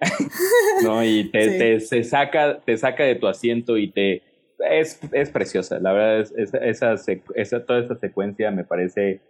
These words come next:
Speaker 1: preciosa porque es llevar el cine a su máxima expresión. Y como dices, utilizar herramientas que todo el mundo las tiene ahí, pero solamente los pocos genios son los que son capaces de hacerlo y hacerlo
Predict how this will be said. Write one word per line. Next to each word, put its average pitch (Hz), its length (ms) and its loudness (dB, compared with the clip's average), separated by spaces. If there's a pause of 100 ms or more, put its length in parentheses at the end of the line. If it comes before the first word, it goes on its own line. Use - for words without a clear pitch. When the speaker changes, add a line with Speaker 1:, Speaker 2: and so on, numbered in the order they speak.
(260)
Speaker 1:
preciosa 101 480 0
porque 101 360 0
es 101 220 -6 (140)
llevar 113 360 2
el 107 200 -2
cine 113 220 -2
a 107 60 -2
su 101 120 -6
máxima 98 380 -2
expresión. - 580 -8
Y 98 100 -6
como 113 200 0
dices, 113 240 2
utilizar 107 400 -2
herramientas 113 640 0
que 95 100 0
todo 120 240 0
el 127 60 -4
mundo 135 180 0
las 120 160 -2
tiene 120 220 -2
ahí, 147 300 0 (360)
pero 95 160 0
solamente 107 1160 0
los 92 260 0
pocos 107 400 -4
genios 107 320 0
son 104 160 -4
los 101 160 -2
que - 120 -6
son 101 200 -4
capaces 98 380 -2
de 87 80 0
hacerlo 98 380 -2
y 90 80 2
hacerlo 98 640 -2